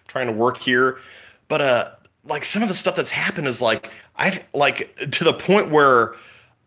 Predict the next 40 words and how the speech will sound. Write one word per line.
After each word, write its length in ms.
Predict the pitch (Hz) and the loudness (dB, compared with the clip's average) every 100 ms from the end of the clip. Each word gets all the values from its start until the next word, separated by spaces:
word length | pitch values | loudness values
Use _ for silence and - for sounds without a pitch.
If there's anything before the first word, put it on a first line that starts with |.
| - | 0
I 100 | 151 | 0
had 340 | 165 180 139 | 2 -2 -2
one 260 | 120 147 160 | -4 -4 -2
guy, 320 | 135 127 110 | 0 2 2
I 120 | 101 | 4
was 100 | 117 | 2
bass 320 | 98 127 127 - | 2 2 2 0
fishing, 340 | 117 - 98 | -2 -2 -2
I 40 | |
was 120 | 90 - | -4 0
topwater 460 | 120 120 107 90 | -2 2 2 0
fishing, 420 | - 90 98 85 | -4 -6 -4 -6
and 480 | - 110 101 101 98 - - - | -2 0 2 0 -4 -14 -12 -4
I 80 | 113 | -4
came 240 | - 135 | -2 -4
at 80 | 131 | -4
the 60 | - | -10
perfect 440 | - 160 165 - | -8 -6 -6 -6
time. 380 | - 113 90 87 | -2 0 0 -2
I 100 | 107 | 0
mean, 400 | 113 104 87 98 | 0 -2 -4 -2
the 120 | 110 | -2
wind 520 | 98 104 151 185 190 - - - | 0 2 2 2 -2 -8 -10 -2
was 160 | 123 | -2
exactly 600 | 190 190 196 131 - 160 | -2 -4 2 2 2 -2
how 220 | 147 139 131 | 0 0 0
I 80 | |
wanted 400 | 113 98 95 95 | -2 0 -2 0
it 180 | 101 - - | -2 -2 -12
for 320 | - - 107 | -10 -2 0
the 80 | 101 | 2
area 220 | 104 110 | 4 4
I 20 | 110 | 4
was 100 | 104 | 0
gonna 140 | 104 | -4
fish 240 | - 107 | -2 -4
for 100 | - | -4
topwater 640 | 98 113 95 90 85 82 78 | 0 0 0 0 -2 -4 -8
for 100 | 90 | -4
bass. 460 | 87 73 - - | -2 -2 -6 -10